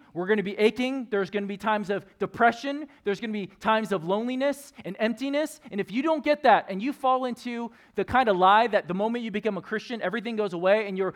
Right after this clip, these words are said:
fully satisfied all the time, you're gonna be extremely confused and disillusioned because just within a week or two, you're gonna feel deeply empty. And you should. Because until Jesus comes, we are away from our bridegroom. We are away from our king.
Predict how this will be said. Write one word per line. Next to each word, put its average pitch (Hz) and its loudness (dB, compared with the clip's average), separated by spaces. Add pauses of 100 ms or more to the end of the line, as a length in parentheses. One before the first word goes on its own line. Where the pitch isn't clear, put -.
(100)
fully 226 -4
satisfied 226 2
all 196 -2
the 202 -6
time, 220 -4
you're 196 -6
gonna 214 -6
be 190 -6
extremely 247 -8
confused 240 -10 (100)
and 170 -8
disillusioned 220 -4
because 196 -8
just 220 -12
within 226 -6
a 208 -2
week 220 -8
or 254 -10
two, 277 -10 (140)
you're 202 -8
gonna 214 -4
feel 196 -6
deeply 202 -6
empty. 160 -8 (680)
And 190 -4
you 185 -4
should. 208 0 (1040)
Because 214 4 (140)
until 254 -2
Jesus 233 -8
comes, 214 0 (120)
we 226 -2
are 226 4
away 202 4
from 202 0
our 175 4
bridegroom. 147 0 (160)
We 202 2
are 214 4
away 196 4
from 214 0
our 185 0
king. 143 -10